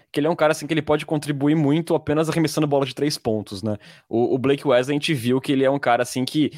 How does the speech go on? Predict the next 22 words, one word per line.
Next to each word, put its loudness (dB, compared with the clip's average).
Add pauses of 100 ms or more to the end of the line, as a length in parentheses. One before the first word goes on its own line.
(140)
vai 0
querer -2
ter -4
a 0
bola 0
na 2
mão, 0
vai 0
querer -2
criar, 2
vai -4
querer -2
infiltrar. 0 (400)
E -4
eu 4
acho 0
que -2
até 0
pensando 0
em 2
cima 0
disso, -2